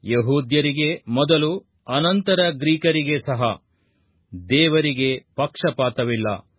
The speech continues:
ಧರ್ಮಶಾಸ್ತ್ರವಿಲ್ಲದವರಾಗಿ ಪಾಪ ಮಾಡಿದವರು ಧರ್ಮಶಾಸ್ತ್ರವಿಲ್ಲದವರಾಗಿ ನಾಶ ಹೊಂದುವರು. ಆದರೆ ಧರ್ಮಶಾಸ್ತ್ರವುಳ್ಳವರಾಗಿದ್ದು ಪಾಪ ಮಾಡಿದವರು ಧರ್ಮಶಾಸ್ತ್ರಕ್ಕನುಸಾರವಾಗಿ ತೀರ್ಪನ್ನು ಹೊಂದುವರು.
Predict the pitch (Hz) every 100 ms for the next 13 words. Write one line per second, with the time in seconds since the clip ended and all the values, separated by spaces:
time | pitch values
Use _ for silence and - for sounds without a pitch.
0 | _ _ _ _ 82 104 135 165 180 -
1 | 160 170 175 170 156 160 160 156 151 147
2 | 160 151 151 160 _ _ 127 151 170 160
3 | 147 147 147 143 151 147 147 196 _ _
4 | _ _ - 80 110 165 220 202 180 170
5 | - 170 156 156 160 151 147 143 147 147
6 | 135 - _ _ _ 90 113 170 170 180
7 | 156 147 139 131 117 92 _ _ _ _
8 | _ _ _ 107 117 127 139 131 175 _
9 | _ _ - 80 127 139 147 143 147 143
10 | 156 147 143 151 151 147 151 147 139 151
11 | 156 - _ _ - 135 156 156 147 147
12 | 156 151 156 151 185 - _ _ _ -
13 | 82 127 156 208 208 196 185 190 180 170
14 | 165 160 160 156 156 151 143 143 147 _
15 | 156 185 - 185 165 127 135 131 123 113
16 | 101